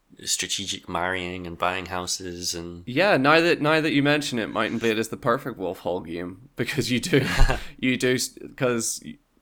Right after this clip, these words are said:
Speaker 2: Thomas Cromwell goes off, he fights in, uh, the French ar-, or the Fren-, for the French army, uh,
Speaker 1: Okay.
Speaker 2: at some point. He goes to Italy, uh, learns his trade, um, and comes back, so,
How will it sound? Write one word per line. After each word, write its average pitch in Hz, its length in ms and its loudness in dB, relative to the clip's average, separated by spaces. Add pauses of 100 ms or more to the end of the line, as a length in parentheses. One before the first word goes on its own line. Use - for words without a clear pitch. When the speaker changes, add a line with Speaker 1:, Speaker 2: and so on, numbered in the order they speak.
(140)
Speaker 2:
Thomas 123 280 -2
Cromwell 131 360 2
goes 110 240 0
off, 107 200 2
he 107 80 -6
fights 110 360 0
in, 107 220 -4
uh, 101 520 -4 (480)
the 113 80 -10
French 113 340 2
ar-, 110 260 2
or - 80 -6
the 95 100 -4
Fren-, 95 300 -2
for - 140 -8
the 98 60 -6
French 104 400 -2
army, 101 420 -2 (580)
uh, 92 320 -2
Speaker 1:
Okay. 185 220 0
Speaker 2:
at 95 80 -2
some 92 120 -6
point. 92 200 -2
He 98 60 0
goes 110 220 0
to - 200 -2
Italy, 95 480 -2 (400)
uh, 95 380 -2
learns 98 360 -2
his 95 180 -6
trade, 92 540 -2 (520)
um, 90 580 -6 (100)
and 90 720 -4 (520)
comes 90 300 -8
back, 95 400 0
so, 98 500 -6